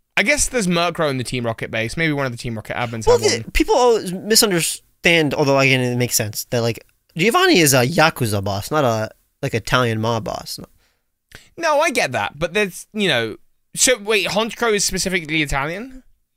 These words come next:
Speaker 2: I mean, <laughs> I don't know his nationality, Toby. <laughs>
Speaker 1: Okay, but yeah, you know, 'cause you mentioned it's Italian at the beginning when I was getting
Speaker 2: I think Honchkrow is more specifically based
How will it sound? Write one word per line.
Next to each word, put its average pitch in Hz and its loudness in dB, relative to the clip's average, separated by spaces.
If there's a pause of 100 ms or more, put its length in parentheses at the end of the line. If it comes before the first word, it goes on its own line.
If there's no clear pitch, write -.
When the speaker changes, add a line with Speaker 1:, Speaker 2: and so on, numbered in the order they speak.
(3000)
Speaker 2:
I 139 -8
mean, 139 8 (560)
<laughs> - -2
I 160 6
don't - 6
know 220 6
his - 4
nationality, 185 6
Toby. 123 0
<laughs> - 2 (200)
Speaker 1:
Okay, 202 4
but 190 2
yeah, 208 2
you 220 -2
know, 240 2
'cause 190 0
you 262 4
mentioned 208 2
it's 165 -4
Italian 170 0
at 131 -10
the 135 -6
beginning 139 0
when 123 -2
I 127 0
was 123 -2
getting 160 4
Speaker 2:
I 220 8
think 240 2
Honchkrow 220 4
is 175 4
more 196 6
specifically 180 0
based 151 2